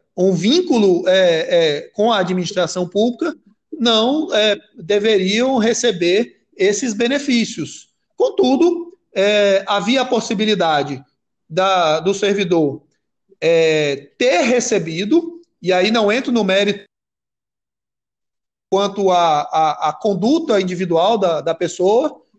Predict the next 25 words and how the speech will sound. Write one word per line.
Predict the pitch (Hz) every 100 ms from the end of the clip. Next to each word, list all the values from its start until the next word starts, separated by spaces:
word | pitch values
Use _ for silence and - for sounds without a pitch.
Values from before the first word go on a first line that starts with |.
| _ _
porque, | 220 240 - 214 156 - - _ -
é, | 175
pode | 175 - 262 277
ter | 262 269 262
a-, | 233 220 - 202
acontecido | 190 208 214 - 190 170 147 131 - _ _
de | 156 180
má | 190 170
fé | - 190 214 320 359 - _
ou | 233 226 233 311 370
pode | 240 214 196
ter | 196
acontecido | 190 190 180 247 277
por | -
conta | - 247 262
da | 226 214
utilização | 277 359 - 285 240 220 185 - 226
indevida, | 247 202 156 190 247 285 285 _ _ _
é, | 180 202 202 185 175
dos | 175 214
dados | 165 202 226 233 262 262 -
cadastrais, | 214 202 196 - 180 185 226 214 -
é, | 180
deste | 147 233 240 226
servidor, | 233 202 196 175 202 269